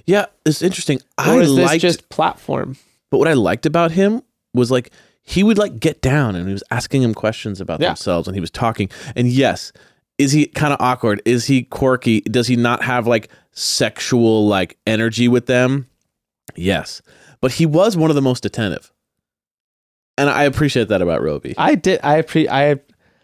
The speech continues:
Speaker 2: try, I wanted them to keep Roby on more.
Speaker 1: And there's nothing more brutal than him being the only singular person to get cut. I felt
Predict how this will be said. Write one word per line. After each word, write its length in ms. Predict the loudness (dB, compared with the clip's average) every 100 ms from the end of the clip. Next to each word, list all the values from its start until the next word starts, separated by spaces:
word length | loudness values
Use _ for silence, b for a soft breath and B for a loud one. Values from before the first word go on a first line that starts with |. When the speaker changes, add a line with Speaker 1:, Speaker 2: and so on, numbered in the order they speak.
| _ _ _
Speaker 2:
try, 180 | -6 -6 -2
I 320 | 0 2 2
wanted 380 | 2 2 2 2
them 160 | 2 0
to 60 |
keep 260 | 0 -2 2
Roby 280 | 2 2 0
on 240 | -2 -2
more. 340 | 0 -2 -4 -12 -2
Speaker 1:
And 80 | 0
there's 180 | 2 2
nothing 560 | 2 2 2 2 0 -6 _
more 380 | -2 2 4 2
brutal 640 | 2 2 4 2 -2 -8 _ _ _ _ _ -2
than 100 | 0
him 260 | 2 2 2
being 300 | 2 2 0
the 220 | 0 -2 _
only 560 | 2 4 4 4 4 0 _
singular 800 | -8 -4 0 2 2 4 2 2
person 460 | 0 -4 -4 -12 -10
to 100 | -8
get 180 | -8
cut. 300 | -6 -6 -6 _ _ _ _ _ _ _ _ _ _ _ _ _ -4
I 140 | 0
felt 280 | 2 0